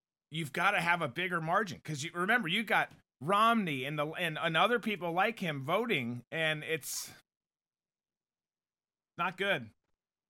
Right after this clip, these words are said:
It's not good. But we'll, we'll touch on some of this again a little bit, 'cause this is, this is something here that I thought was interesting. You had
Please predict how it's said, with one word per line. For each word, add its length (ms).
It's 80
not 200
good. 260
But 120
we'll, 220
we'll 100
touch 260
on 140
some 200
of 60
this 160
again 380
a 80
little 220
bit, 180
'cause 140
this 220
is, 160
this 240
is 140
something 380
here 240
that 140
I 80
thought 240
was 140
interesting. 420
You 180
had 280